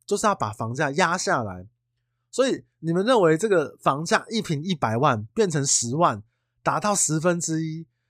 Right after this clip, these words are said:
价格跌到你爸爸、你爷爷那个时代，最好大安区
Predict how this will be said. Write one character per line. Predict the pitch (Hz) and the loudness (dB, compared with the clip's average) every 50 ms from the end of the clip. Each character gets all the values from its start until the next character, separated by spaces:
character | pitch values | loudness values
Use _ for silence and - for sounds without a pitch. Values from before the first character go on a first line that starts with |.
| _ | _
价 | - - 254 214 190 170 | -6 0 0 2 2 2
格 | - 139 139 143 | 2 2 2 2
跌 | 139 143 143 143 | 2 2 2 2
到 | 151 185 170 | 4 4 2
你 | 151 135 131 | 2 2 0
爸 | 127 - 196 156 147 | 2 2 2 2 2
爸、 | - 127 117 | 0 0 -2
你 | 117 123 120 | -2 -4 -4
爷 | 113 123 135 | -2 -2 -2
爷 | 151 156 135 | -2 -2 -2
那 | 147 | -2
个 | 151 151 | -4 -6
时 | - - 110 107 | -6 -6 -8 -8
代， | 104 143 120 98 90 92 _ _ _ _ _ _ _ _ _ _ _ _ - | -6 -6 -6 -6 -8 -12 _ _ _ _ _ _ _ _ _ _ _ _ -6
最 | - 277 254 | -2 0 0
好 | 214 175 | 0 2
大 | - 220 196 185 | 2 0 2 2
安 | 190 196 | 2 0
区 | 196 - - 196 190 190 180 | 0 -2 -2 -2 -2 -2 -4